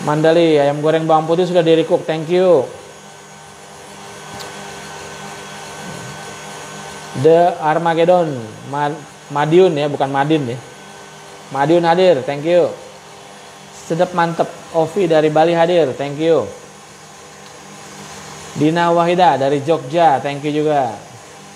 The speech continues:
Yusi Rulia, telat,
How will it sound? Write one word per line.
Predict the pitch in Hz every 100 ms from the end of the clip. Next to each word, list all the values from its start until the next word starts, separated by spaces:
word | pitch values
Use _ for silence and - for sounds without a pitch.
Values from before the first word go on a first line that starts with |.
| - - - - - - - - - 147
Yusi | 175 180 196 180
Rulia, | 175 175 175 170 139 120 101 98
telat, | 143 170 160